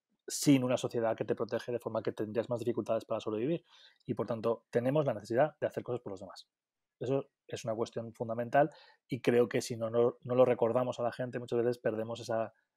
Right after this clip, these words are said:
referencia y, y a veces lo que pensamos es, "A lo mejor dono un día algo de dinero", pero realmente hay, hay mucho más y, y creo que nuestras vidas profesionales enteras podrían dedicarse solamente a, a, a integrar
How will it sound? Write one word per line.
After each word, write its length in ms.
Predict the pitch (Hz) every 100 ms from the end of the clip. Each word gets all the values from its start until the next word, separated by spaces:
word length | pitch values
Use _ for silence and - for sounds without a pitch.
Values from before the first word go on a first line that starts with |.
| _
referencia 640 | - 110 117 117 131 131 -
y, 380 | 123 113 110 110
y 680 | - 113 104 104 104 117 120
a 60 | 113
veces 360 | 117 120 - _ -
lo 100 | 120
que 100 | 113
pensamos 400 | 120 117 123 120
es, 100 | 113
"A 80 | 113
lo 60 |
mejor 240 | 113 117 120
dono 260 | 127 123
un 160 | 113 110
día 260 | 127 127 117
algo 220 | 110 107
de 80 | 104
dinero", 460 | 117 156 127 123 - - -
pero 240 | - 123 120 - -
realmente 680 | 123 127 127 131 131 127 127
hay, 300 | 117 120 120 -
hay 80 |
mucho 240 | 120 120 117
más 280 | 113 123 -
y, 280 | 107 101
y 20 | 117
creo 160 | 117
que 100 | 113
nuestras 400 | 117 - 110 - _ -
vidas 340 | 117 123 131
profesionales 680 | - 120 117 113 117 123 113
enteras 340 | 113 104 131
podrían 240 | - 113 113
dedicarse 380 | 110 104 104 120
solamente 480 | - 113 107 113 - _ _ _ -
a, 580 | 110 104 101 104 107 107
a, 60 | 110
a 60 |
integrar 460 | 110 104 110 117